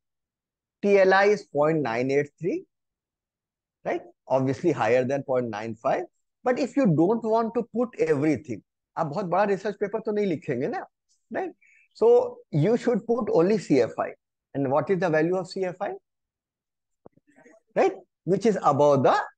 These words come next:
desired. Okay? एक चीज और, whenever you write the output, don't use very strong word, because they are the, uh, heuristic measures, and all these values are actually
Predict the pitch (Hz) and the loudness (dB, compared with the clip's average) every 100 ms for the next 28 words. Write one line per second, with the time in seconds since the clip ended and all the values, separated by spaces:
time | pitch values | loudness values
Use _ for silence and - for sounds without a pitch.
0 | _ _ - 143 135 127 113 92 _ _ | _ _ -6 -2 0 2 0 -4 _ _
1 | _ _ _ _ _ _ - 151 151 330 | _ _ _ _ _ _ -4 -4 -2 -6
2 | - _ _ _ _ _ _ _ _ _ | -6 _ _ _ _ _ _ _ _ _
3 | _ _ _ 180 220 - 233 - 113 98 | _ _ _ -4 -4 -2 -4 -2 -2 -2
4 | 76 _ _ _ _ 127 196 277 277 277 | -8 _ _ _ _ -2 0 0 0 0
5 | 269 175 113 120 220 208 240 156 139 131 | 0 -2 0 2 2 2 0 2 0 0
6 | - 127 113 160 214 254 202 185 254 311 | -4 -4 -2 0 2 2 -2 -4 -4 -6
7 | _ _ 139 208 254 196 - 147 139 110 | _ _ -4 -2 -2 -6 -4 -2 -2 -4
8 | 87 - _ _ _ _ _ _ _ _ | -12 -16 _ _ _ _ _ _ _ _
9 | 175 185 262 170 208 214 208 220 202 185 | -8 -2 0 2 2 4 2 0 -2 -4
10 | - 117 113 123 147 131 127 214 - 170 | -4 -2 -2 -2 -2 -2 -2 -6 -4 0
11 | 160 254 392 - _ _ - 190 208 147 | 0 0 -6 -10 _ _ -10 -8 -4 0
12 | 196 226 220 247 240 - - 123 131 135 | 0 0 0 -2 -4 -18 -12 0 4 4
13 | 160 240 240 165 - 170 156 127 - 156 | 4 2 0 -4 -4 -2 -2 -8 -8 -6
14 | 151 381 | 0 0